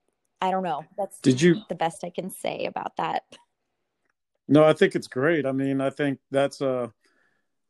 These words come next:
Speaker 2: you know, it's your experience. It's what you know. And so I think there's people out there that may push and they do it disrespectfully
Speaker 1: Yeah.
Speaker 2: or they take things personally,
Speaker 1: Yes.
Speaker 2: right? So, you know, so it, it's not personal. I think,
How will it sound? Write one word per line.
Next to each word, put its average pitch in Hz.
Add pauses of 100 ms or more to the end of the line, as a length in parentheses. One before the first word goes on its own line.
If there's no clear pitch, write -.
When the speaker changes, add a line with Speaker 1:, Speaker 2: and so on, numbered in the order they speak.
(120)
Speaker 2:
you 156
know, 151
it's 143
your 190
experience. 156
It's 127
what 139
you 147
know. 131
And 120
so 123
I 123
think 135
there's 131
people 131
out 120
there 120
that 117
may 120
push 120
and 113
they 113
do 113
it 113
disrespectfully 156
Speaker 1:
Yeah. 151
Speaker 2:
or 135
they 127
take -
things 120
personally, 127
Speaker 1:
Yes. 101
Speaker 2:
right? 117
So, 113 (560)
you 131
know, 120
so 120
it, 127
it's 131
not 147
personal. 135
I 113
think, 127